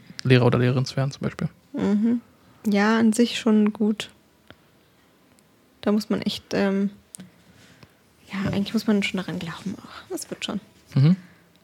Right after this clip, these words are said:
Speaker 2: Ist manchmal so, manchmal ist dann so der Realismus in einem, der kann es runterziehen, die guten Ideen.
Speaker 1: Mhm.
Speaker 2: Naja, ähm, genau. Und dann hat er von einem Lied erzählt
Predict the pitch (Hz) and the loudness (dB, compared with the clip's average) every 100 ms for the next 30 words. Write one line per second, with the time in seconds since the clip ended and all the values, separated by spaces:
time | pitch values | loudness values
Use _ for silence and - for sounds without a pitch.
0 | _ _ _ - _ - - 226 240 220 | _ _ _ -20 _ -8 0 2 2 4
1 | 220 214 202 220 214 208 208 208 202 202 | 4 6 4 4 2 2 2 0 2 2
2 | 196 196 214 202 - _ _ _ _ _ | 2 2 0 -2 -10 _ _ _ _ _
3 | _ _ - 202 196 208 233 220 - 208 | _ _ -2 0 2 0 0 0 0 0
4 | - 196 208 202 - 104 107 - _ _ | 2 2 2 2 2 0 0 -4 _ _
5 | _ _ _ _ _ - 220 214 - 220 | _ _ _ _ _ -2 0 0 -2 -2
6 | 220 208 202 - - 185 190 - _ - | 2 2 2 -4 -4 -4 -4 -8 _ -20
7 | - 233 220 - 202 202 208 214 135 139 | -14 -10 -8 -2 -2 0 0 2 4 4
8 | - - _ _ _ - 294 262 202 214 | 2 -6 _ _ _ -2 4 6 6 2
9 | - - - - - 214 208 208 208 208 | -4 -16 -20 -8 0 4 4 4 2 2
10 | 208 214 233 220 - _ - - - 214 | 2 2 0 -4 -10 _ -20 -18 2 6
11 | 202 185 - - - - - 214 226 262 | 6 4 0 -12 -20 -20 -8 2 6 8
12 | 262 294 247 220 202 233 - - - - | 6 6 6 6 6 4 0 -4 0 6
13 | 277 285 370 - | 8 8 6 2